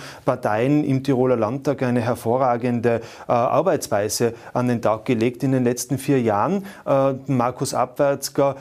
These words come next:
und ich verstehen uns in der Opposition als Kontrolleure sehr gut, aber eine Regierung mit der F P Ö kann ich mir nicht vorstellen.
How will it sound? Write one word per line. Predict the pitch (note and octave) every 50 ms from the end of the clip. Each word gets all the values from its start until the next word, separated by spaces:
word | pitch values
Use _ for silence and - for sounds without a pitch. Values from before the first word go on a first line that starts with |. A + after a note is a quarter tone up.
| - - -
und | - C3+ C3 C3 B2+ B2+
ich | - C3+ C#3+ D3 C#3 - -
verstehen | - D3 C3+ - C#3+ C3 C3 C#3
uns | C3+ C3 C3
in | C3+ C3
der | C3+ B2+
Opposition | A#2 A2 - C3 B2 - C3 A#2+ - - A#2+ A2+ B2 C#3+ D3+ D#3
als | G#2+ A2+ A#2+ A#2 - -
Kontrolleure | - - C#3 B2+ A#2 - A#2+ A#2 G#2+ G#2+ G#2+ G#2+ A#2 A#2+ A#2 G#2
sehr | - - - A2+ G#2+
gut, | - - B2+ C#3+ G3 A3 A3+ - - - - - -
aber | - C3 C3 B2+ C3+ C3+ D3 - -
eine | C3+ B2 A2
Regierung | A#2+ A2+ - C3+ E3 F#3 F3+ F3 E3 C#3+ D3 - - -
mit | - B2+ D3+ F3+ F3 -
der | D3+ C3 B2+
F | C3+ C3 - -
P | C3+
Ö | B2+ B2 B2+ C#3 C#3
kann | C#3 - B2 A#2+ B2+
ich | A#2+ - -
mir | A#2
nicht | A2+ A2 F#2+ -
vorstellen. | - - G2 - - - A#2 G#2 -